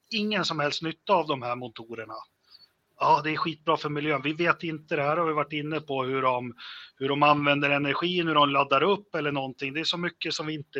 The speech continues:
vet som gör att vi kommer för längre från sporten. Då,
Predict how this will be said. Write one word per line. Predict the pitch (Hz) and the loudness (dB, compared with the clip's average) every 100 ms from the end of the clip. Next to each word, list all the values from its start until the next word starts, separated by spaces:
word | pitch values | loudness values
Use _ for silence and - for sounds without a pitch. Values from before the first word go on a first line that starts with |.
| 135 | -6
vet | 147 170 - | -4 -4 -6
som | 135 127 | -8 -6
gör | 127 | -6
att | 120 | -6
vi | 123 | -10
kommer | 131 127 | -8 -8
för | - 135 | -10 -10
längre | 127 127 123 | -8 -8 -10
från | 127 | -8
sporten. | - - 175 _ 117 | -8 -10 -16 _ -8
Då, | 151 180 | -4 -4